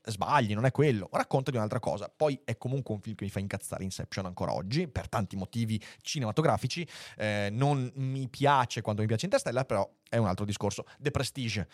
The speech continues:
The Prestige che è, insieme a Interstellar, secondo me, il film più riuscito di Nolan attualmente,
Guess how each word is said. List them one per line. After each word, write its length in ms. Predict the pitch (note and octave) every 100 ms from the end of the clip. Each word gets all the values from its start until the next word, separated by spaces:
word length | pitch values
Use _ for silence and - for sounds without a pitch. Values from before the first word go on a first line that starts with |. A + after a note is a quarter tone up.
| - -
The 80 |
Prestige 320 | A2 A2+ D3+ -
che 120 | A#2
è, 280 | B2+ A#2 -
insieme 340 | - A#2 - C3
a 40 |
Interstellar, 520 | B2 A#2 - C3+ C3+ -
secondo 360 | - A2+ F#2+ G2
me, 160 | D3 -
il 120 | A#2
film 320 | - D3 C#3 -
più 220 | - D3+
riuscito 500 | B2+ A#2+ - A3 -
di 100 | A#2
Nolan 360 | G#2+ F#2 F#2 G2
attualmente, 800 | F2+ G#2+ G2+ F2+ F2 F2+ D3+ F#3+